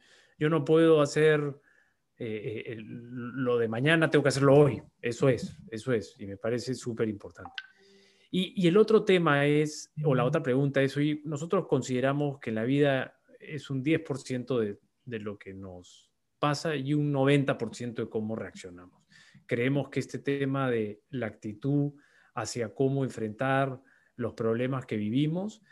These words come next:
es súper importante. Y, y acá, ¿qué consejo le darías a todos los líderes empresariales? ¿Cómo, cómo deben reinventarse para afrontar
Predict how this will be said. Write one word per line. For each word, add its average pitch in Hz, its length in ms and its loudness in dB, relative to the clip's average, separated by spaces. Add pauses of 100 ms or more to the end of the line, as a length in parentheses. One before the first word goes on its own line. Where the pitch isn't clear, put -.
(300)
es 123 200 -8
súper 135 260 -2
importante. 101 840 -8
Y, 175 340 -4
y 170 180 -2
acá, 175 460 -4 (340)
¿qué 151 140 -12
consejo 165 480 -2
le 143 120 0
darías 131 460 -2
a 117 100 -14
todos 143 600 -4 (100)
los 110 160 -6
líderes 143 400 0
empresariales? 110 760 -4
¿Cómo, 147 400 -4
cómo 147 260 -4
deben 151 320 0
reinventarse 113 920 -2
para 104 180 -6
afrontar 104 680 -8